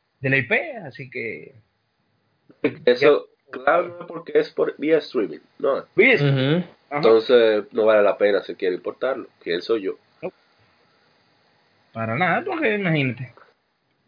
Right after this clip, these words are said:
Speaker 2: Porque el lag que hay que conectarnos a Japón, más el lag que hay que hacer streaming, embromado.
Speaker 3: Vía Wi-Fi.
Speaker 2: Ya lo sabes.
Speaker 1: Yeah, Wi-Fi.
Speaker 2: Eh,
Speaker 1: Wi-Fi.
Speaker 2: en otra noticia, y pasando ya a PlayStation,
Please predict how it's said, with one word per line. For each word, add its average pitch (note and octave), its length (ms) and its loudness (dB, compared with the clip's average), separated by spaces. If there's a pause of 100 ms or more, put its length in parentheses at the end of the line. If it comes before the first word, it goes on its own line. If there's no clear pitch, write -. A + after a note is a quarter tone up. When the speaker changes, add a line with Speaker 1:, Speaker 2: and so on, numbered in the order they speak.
(440)
Speaker 2:
Porque G#2 220 -12
el A#2 100 0
lag D#3 240 2
que - 160 -6
hay C3+ 80 4
que C3+ 60 -2
conectarnos C3 560 0
a B2 100 0
Japón, G2+ 320 -2
más F#2+ 240 -2
el A2 180 -2
lag C#3 200 -2
que B2+ 120 -2
hay A#2+ 80 0
que C3+ 100 -4
hacer B2 200 -4
streaming, C3+ 420 -6 (440)
embromado. D#2+ 480 -10 (1200)
Speaker 3:
Vía C3+ 300 4
Wi-Fi. A#2+ 560 0 (320)
Speaker 2:
Ya - 140 -14
lo - 80 -12
sabes. - 280 -14
Speaker 1:
Yeah, - 180 -6 (120)
Wi-Fi. - 480 -16 (560)
Speaker 2:
Eh, G#2+ 540 4
Speaker 1:
Wi-Fi. E2+ 220 -4 (160)
Speaker 2:
en G#2+ 160 0
otra B2+ 180 2
noticia, D3+ 360 0
y D3 40 0
pasando G#2 400 -2
ya G#2 340 0
a E2 420 -8 (140)
PlayStation, A2+ 680 -4